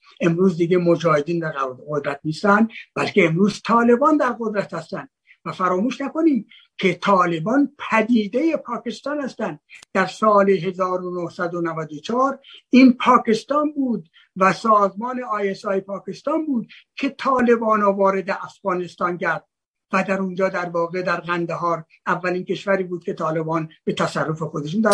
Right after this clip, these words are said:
آوردن و در این حمله‌ای که طالبان به افغانستان کردن و در اولین بار افغانستان رو به تصرف خودشون در آوردن، نقش ارتش پاکستان و سازمان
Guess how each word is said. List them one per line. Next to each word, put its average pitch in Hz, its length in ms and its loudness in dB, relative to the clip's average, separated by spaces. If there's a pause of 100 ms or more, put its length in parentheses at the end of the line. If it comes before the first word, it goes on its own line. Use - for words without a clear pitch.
(100)
آوردن 226 380 0 (380)
و 165 80 0
در 180 140 2
این 285 200 6
حمله‌ای 226 600 -2
که 262 140 -12
طالبان 202 580 -2
به 175 140 -6
افغانستان 185 600 -14
کردن 170 460 -10 (280)
و 180 100 0
در 180 200 0
اولین 180 500 -4
بار 180 260 0
افغانستان 175 580 -6
رو 170 80 -4
به 170 80 -6
تصرف 165 420 -8
خودشون 160 380 2
در 156 140 4
آوردن، 180 460 2 (260)
نقش 185 420 2
ارتش 254 400 -4
پاکستان 175 580 -6 (280)
و 180 80 -4
سازمان 208 720 2